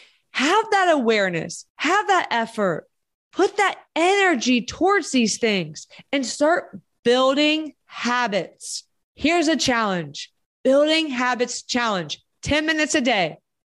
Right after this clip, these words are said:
Ten minutes a day, sister, for thirty days.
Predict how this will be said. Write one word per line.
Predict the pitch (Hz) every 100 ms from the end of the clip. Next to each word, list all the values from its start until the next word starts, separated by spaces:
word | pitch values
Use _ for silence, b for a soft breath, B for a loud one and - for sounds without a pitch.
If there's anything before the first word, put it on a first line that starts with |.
| _ _ _ -
Ten | - 339
minutes | 349 359 359
a |
day, | 294 277 220
sister, | - 220 - 214 196 _
for | -
thirty | - - 269 277 285 254
days. | 214 165 165 -